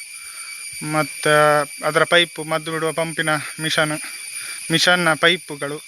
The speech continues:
ಅದನ್ನೆಲ್ಲ ಕೊಂಡೋಗಿ ಆಯಿತು. ಇನ್ನೀಗ ಇಲ್ಲಿ ಸ್ವಲ್ಪ ಮೇಲೆ ಉಳೀತು ಮದ್ದು.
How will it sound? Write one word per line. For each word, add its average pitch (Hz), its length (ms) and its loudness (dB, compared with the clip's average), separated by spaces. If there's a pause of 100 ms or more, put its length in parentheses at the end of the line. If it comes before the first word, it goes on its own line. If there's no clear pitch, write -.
(100)
ಅದನ್ನೆಲ್ಲ 160 340 0
ಕೊಂಡೋಗಿ 160 400 0
ಆಯಿತು. 139 180 -4 (1080)
ಇನ್ನೀಗ 170 340 0 (560)
ಇಲ್ಲಿ 160 200 0 (1000)
ಸ್ವಲ್ಪ 190 200 4 (160)
ಮೇಲೆ 180 160 6
ಉಳೀತು 175 420 -2 (760)
ಮದ್ದು. 156 320 -4